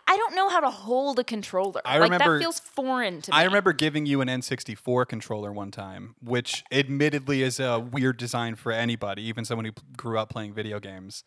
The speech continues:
Speaker 2: And
Speaker 1: Uh,
Speaker 2: you, you were just like, "I don't know what you want me to do with that."
Speaker 1: No.
Speaker 2: That's, like, that's, it's the weirdest thing
Speaker 1: And
Speaker 2: I've
Speaker 1: people
Speaker 2: ever
Speaker 1: will be
Speaker 2: seen.
Speaker 1: like, "Hit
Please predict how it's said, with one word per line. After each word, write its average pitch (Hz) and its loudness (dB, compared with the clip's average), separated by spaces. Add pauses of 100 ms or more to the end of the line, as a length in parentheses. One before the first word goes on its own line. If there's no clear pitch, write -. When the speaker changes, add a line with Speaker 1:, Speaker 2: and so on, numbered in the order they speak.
(640)
Speaker 2:
And 107 -4
Speaker 1:
Uh, - -4
Speaker 2:
you, 120 -2
you 120 -2
were 120 -2
just 113 -6
like, 104 -6
"I 107 -4
don't 104 -8
know 101 -8
what 101 -8
you 104 -14
want 101 -10
me 98 -18
to 98 -16
do 95 -14
with 101 -14
that." - -14
Speaker 1:
No. 247 -10
Speaker 2:
That's, - -6
like, 110 -10
that's, - -10
it's 110 -10
the - -6
weirdest 107 -8
thing 98 -12
Speaker 1:
And 202 -8
Speaker 2:
I've - -6
Speaker 1:
people 254 -6
Speaker 2:
ever 254 -8
Speaker 1:
will 247 -4
be 208 -8
Speaker 2:
seen. 226 2
Speaker 1:
like, 196 2
"Hit - -2